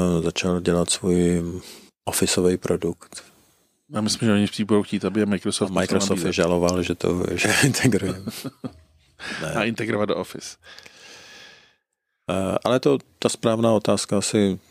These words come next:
Speaker 1: jestli dokáže vůbec nějaký regulátor, eh, zakázat bundlování těch služeb, no.
Speaker 2: Tak. Zajímá tě něco ve světě A I? O tom se vždycky bavíme.
Speaker 1: Já bych ještě řekl, že celková podpora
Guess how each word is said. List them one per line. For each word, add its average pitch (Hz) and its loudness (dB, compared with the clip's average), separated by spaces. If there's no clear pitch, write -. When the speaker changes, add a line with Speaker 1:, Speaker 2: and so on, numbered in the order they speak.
Speaker 1:
jestli 92 0
dokáže 92 0
vůbec 95 -4
nějaký 98 -2
regulátor, 95 2
eh, 98 2
zakázat 98 -2
bundlování 87 0
těch 87 -8
služeb, - -10
no. - -14
Speaker 2:
Tak. - -20
Zajímá 120 4
tě 127 -2
něco 120 2
ve 110 4
světě 107 2
A 95 2
I? 120 -2
O 101 -12
tom 107 -6
se - -6
vždycky 104 -4
bavíme. 101 -4
Speaker 1:
Já 92 0
bych 127 -6
ještě - -4
řekl, 120 -2
že 117 2
celková 113 2
podpora 110 -2